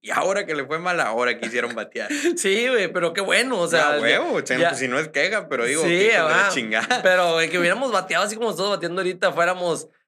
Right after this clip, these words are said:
Speaker 2: a la madre, güey,
Speaker 1: No.
Speaker 2: llevábamos, lleváramos cinco perdidos, güey,
Speaker 1: Sí,
Speaker 2: <laughs> o sea,
Speaker 1: sí, güey,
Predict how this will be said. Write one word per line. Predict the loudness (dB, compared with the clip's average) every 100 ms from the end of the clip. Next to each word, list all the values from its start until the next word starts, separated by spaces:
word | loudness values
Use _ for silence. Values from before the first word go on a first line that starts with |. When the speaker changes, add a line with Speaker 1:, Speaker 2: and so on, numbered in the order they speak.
| -8
Speaker 2:
a | -6
la | -2
madre, | 0 0 0
güey, | 0
Speaker 1:
No. | 2
Speaker 2:
llevábamos, | 0 0 -2
lleváramos | 0 0 0 0
cinco | -2 -4 -4
perdidos, | -6 -2 -2 0 -2
güey, | -2
Speaker 1:
Sí, | 0
Speaker 2:
<laughs> |
o | 2
sea, | 2 2
Speaker 1:
sí, | 0 -4
güey, | -6 -8